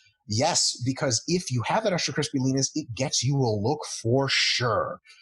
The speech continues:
But if you don't have it, yeah, you might look in your bathroom, like, on the net balance better. You might look pic-, b-, b-, better in pictures, but the way bodybuilding judging works, super, super conditioning gets you an automatic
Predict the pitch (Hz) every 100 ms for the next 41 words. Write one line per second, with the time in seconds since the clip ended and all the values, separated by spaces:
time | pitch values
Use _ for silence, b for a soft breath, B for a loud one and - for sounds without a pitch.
0 | B 117 143 - 127 151 196 - 190 233
1 | 185 123 233 208 196 233 185 165 170 139
2 | 98 101 170 - 120 95 160 - b _
3 | 117 110 - 120 104 101 101 117 - 123
4 | 156 123 113 - 90 90 98 147 120 147
5 | 147 - - - 117 92 120 110 107 120
6 | 127 95 - 185 113 107 - 107 92 110
7 | 185 175 175 147 131 127 107 90 147 170
8 | - - - B B B - - 185 180
9 | 185 170 180 185 196 202 214 220 226 226
10 | - 101 127 123 113 - - 110 123 107
11 | 107